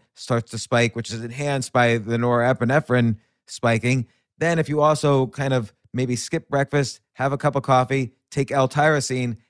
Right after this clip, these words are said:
that further enhances the dopamine. So now you're all ready to go,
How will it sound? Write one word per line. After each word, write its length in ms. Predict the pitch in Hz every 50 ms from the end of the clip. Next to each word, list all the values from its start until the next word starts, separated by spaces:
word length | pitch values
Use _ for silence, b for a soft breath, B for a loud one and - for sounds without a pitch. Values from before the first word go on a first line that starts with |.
| _ _ -
that 280 | 131 135 131 - _
further 680 | - - - 165 165 151 131 135 127 123 120 120 110 - _ _ _ _ _ - 127
enhances 560 | 127 123 123 135 127 131 123 - 131 113 98
the 80 | 120
dopamine. 480 | 113 139 135 127 120 123 127 131 127 113
So 80 | - 123
now 120 | 131 131
you're 200 | 135 127 127 110
all 500 | 123 127 131 131 127 131 135 - 78 85 85
ready 500 | 82 117 127 123 123 127 127 127 117 - _ _ _ _ _ _ _ - _ _ _ -
to 100 | - 123
go, 560 | 107 90 123 127 123 123 120 117 117 110 -